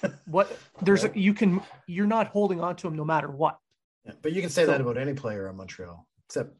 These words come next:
Speaker 2: except Suzuki. I don't think they move Suzuki for anything
Speaker 1: Or
Speaker 2: unless
Speaker 1: Romanov.
Speaker 2: it's
Speaker 1: I think they love him.
Speaker 2: Yeah, I th-, I think you only move them if you're getting, like, a Draisaitl back or a fucking whatever.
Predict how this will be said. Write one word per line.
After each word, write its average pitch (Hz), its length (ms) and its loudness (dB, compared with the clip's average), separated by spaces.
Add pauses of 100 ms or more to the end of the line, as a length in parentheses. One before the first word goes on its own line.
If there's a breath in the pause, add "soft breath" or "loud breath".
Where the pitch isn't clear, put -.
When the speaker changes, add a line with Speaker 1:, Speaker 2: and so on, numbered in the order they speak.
(140)
Speaker 2:
except - 340 -2
Suzuki. 110 500 -6
I 127 80 -4
don't 165 180 -6
think 160 140 -6
they 131 100 -2
move 113 220 -6
Suzuki 95 460 -14
for 87 260 -10
anything 87 180 -10
Speaker 1:
Or 160 180 2
Speaker 2:
unless 151 280 -2
Speaker 1:
Romanov. 139 140 -6
Speaker 2:
it's 143 80 -6
Speaker 1:
I 147 80 -6
think 160 200 -8
they 160 120 -4
love 147 320 -2
him. 143 240 -8 (240)
Speaker 2:
Yeah, 101 120 -20 (160)
I 113 120 -8
th-, - 180 -14
I 139 120 -4
think 151 220 -4
you 147 120 4
only 143 140 0
move 127 260 0
them 123 180 -2
if 117 140 -6
you're 110 80 -12
getting, 113 180 -8
like, 107 140 -6
a 110 80 -6
Draisaitl 107 720 -6
back 95 400 -12
or 95 240 -10
a 92 40 -14
fucking 98 560 -14 (1200)
whatever. 90 580 -14